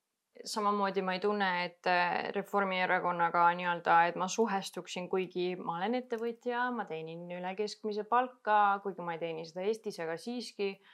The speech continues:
Ähm, ma ei tunne, et minuga suhestutakse. Ma ei saa aru täpselt, mille eest nad võitlevad. Eesti kahesaja puhul mul on lihtsalt hea meel, et väga palju ägedaid inimesi sai Riigikokku,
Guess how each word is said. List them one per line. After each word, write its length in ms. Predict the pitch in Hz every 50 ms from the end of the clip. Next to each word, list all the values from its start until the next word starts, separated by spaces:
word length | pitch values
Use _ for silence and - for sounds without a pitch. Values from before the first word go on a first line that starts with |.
| - - - _ _ - -
Ähm, 380 | 180 180 175 175 170 170 170 - - _
ma 160 | - 190 185
ei 40 | 185 -
tunne, 240 | 240 262 262 247 208
et 100 | 180 185
minuga 280 | 190 190 185 165 175 170
suhestutakse. 880 | 214 262 262 262 247 254 247 247 233 - 220 214 214 - - 208 202 196 196 196 190 196 - - - _ _ _ - -
Ma 80 | 202 196
ei 80 | 202
saa 200 | 208 226 226 220 214
aru 140 | 202 190 175
täpselt, 300 | 185 185 185 - 190 196 202
mille 200 | 202 202 196 185 180
eest 160 | 180 - - -
nad 80 | 175 170 214
võitlevad. 640 | 247 262 254 254 220 202 196 196 190 190 185 185 - - _ -
Eesti 280 | 208 226 226 220 220
kahesaja 420 | 208 226 220 214 208 214 202 190 185 185
puhul 200 | 190 185 185 180 180
mul 160 | 180 180 180 180
on 80 | 180
lihtsalt 240 | 190 185 - 190 -
hea 120 | 202 196 190
meel, 340 | 190 190 185 185 185 175 -
et 200 | - - - 196
väga 200 | 196 190 185 175 185
palju 200 | 185 185 175 170
ägedaid 380 | 180 180 185 175 165 170 170 170
inimesi 420 | 185 185 175 170 170 170 - -
sai 200 | - - 165 170
Riigikokku, 580 | 170 202 220 220 254 254 285 285 - - 392